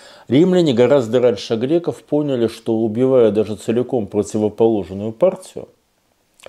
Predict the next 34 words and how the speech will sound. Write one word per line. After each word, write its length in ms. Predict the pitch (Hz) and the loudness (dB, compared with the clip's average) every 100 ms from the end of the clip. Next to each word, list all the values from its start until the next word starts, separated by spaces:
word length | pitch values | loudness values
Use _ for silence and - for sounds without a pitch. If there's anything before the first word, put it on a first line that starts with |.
| - - - _ | -20 -20 -20 _
вы 180 | 110 135 | 0 2
не 180 | 139 143 | 4 4
решаете 640 | 151 - 147 113 107 110 | 2 2 4 4 2 -4
проблему 560 | 95 110 117 120 104 104 | 0 0 2 0 -2 -2
нехватки 640 | 107 - 113 110 - 110 | -6 -2 0 0 -4 -8
земли, 520 | 92 113 127 175 180 _ _ _ | -6 -6 -4 -4 -6 _ _ _
потому 320 | - 101 127 | -4 0 0
что 200 | 123 - | -2 -4
пройдет 480 | 117 113 120 127 127 | -2 0 0 0 -2
максимум 640 | 123 135 110 - 110 101 98 | 0 0 -2 -6 -8 -8 -4
полпоколения, 960 | 123 104 - 104 117 117 160 190 165 | -2 -2 -4 -2 0 2 0 -2 -2
и 80 | 117 | 0
у 80 | 113 | 2
вас 200 | 117 113 | 0 0
возникнет 540 | 110 107 127 - 113 | -2 -2 -6 -6 -4
та 140 | - 104 | -2 -2
же 100 | 104 | -2
самая 420 | - 107 101 95 | -2 -2 -2 -6
проблема, 680 | - 98 98 127 170 165 - _ _ _ _ - | -2 -2 -2 -2 -2 -4 -14 _ _ _ _ -4
а 120 | 107 | -4
совершенно 420 | - 120 - 127 | -2 -4 -4 -4
не 100 | 120 | -4
факт, 240 | - 160 | -2 -2
что 120 | - 123 | -2 -6
в 60 | |
следующий 440 | - 127 143 - 156 | -4 -4 -4 -2 -2
раз 200 | 156 123 | -2 -4
убьют 380 | 104 117 127 | -4 -4 -6
тех 180 | - 107 | -6 -6
же 100 | 113 | -8
самых, 400 | 131 127 92 87 | -6 -4 -4 -4
а 60 | 95 | -4
не 140 | 95 | -4
наоборот. 640 | 95 92 90 104 71 - | -6 -4 -2 -2 -4 -14